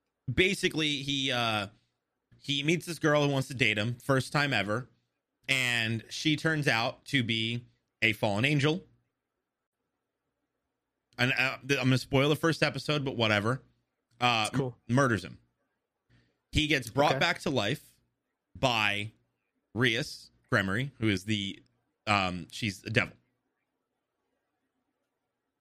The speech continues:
Speaker 1: So she is the queen, or the king, sorry, of the devil, of a, the devil, the Gremory family,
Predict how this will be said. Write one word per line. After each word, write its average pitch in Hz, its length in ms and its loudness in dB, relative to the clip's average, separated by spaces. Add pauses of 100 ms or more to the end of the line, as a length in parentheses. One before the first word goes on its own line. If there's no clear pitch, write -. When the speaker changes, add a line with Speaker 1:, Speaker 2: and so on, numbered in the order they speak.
(180)
Speaker 1:
So 131 160 0
she 160 300 0
is 139 360 2
the 117 160 2
queen, 147 640 -4 (440)
or 117 60 2
the 123 80 2
king, 107 300 -2
sorry, 104 380 -2 (280)
of 123 420 0
the 120 80 2
devil, 107 300 0
of 110 160 2
a, 104 100 2 (120)
the 113 100 0
devil, 104 320 0
the 92 120 -2
Gremory 98 360 0
family, 82 400 -2